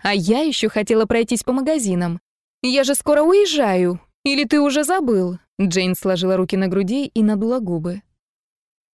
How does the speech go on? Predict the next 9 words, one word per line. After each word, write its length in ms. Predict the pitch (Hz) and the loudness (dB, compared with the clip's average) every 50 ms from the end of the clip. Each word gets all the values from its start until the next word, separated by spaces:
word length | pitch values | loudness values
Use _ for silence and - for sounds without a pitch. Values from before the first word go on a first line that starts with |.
| _ _ _ - | _ _ _ -6
«А, 400 | - 254 311 320 302 240 196 185 | -4 -2 -2 -2 -2 -2 0 0
ну 200 | 185 202 247 277 | 0 0 0 0
да». 440 | 254 233 262 220 190 180 170 175 185 _ _ _ _ _ _ _ _ _ - | 0 0 0 0 0 -2 -2 -4 -8 _ _ _ _ _ _ _ _ _ -4
Энтони 380 | 247 320 330 - 254 214 214 | -2 -2 0 0 0 0 2
опять 260 | 208 202 - 208 202 | 0 0 -2 -2 -2
засунул 420 | 185 208 196 - - 208 208 208 202 | 0 -2 -2 -2 -2 0 0 0 -2
пальцы 320 | - 208 202 202 - - | -2 -2 -4 -4 -4 -8
в 80 | 202 - | -10 -8
карманы. 640 | - 233 233 220 214 185 175 170 165 165 170 180 | -6 -4 -2 -2 -2 -2 -2 -4 -6 -6 -8 -10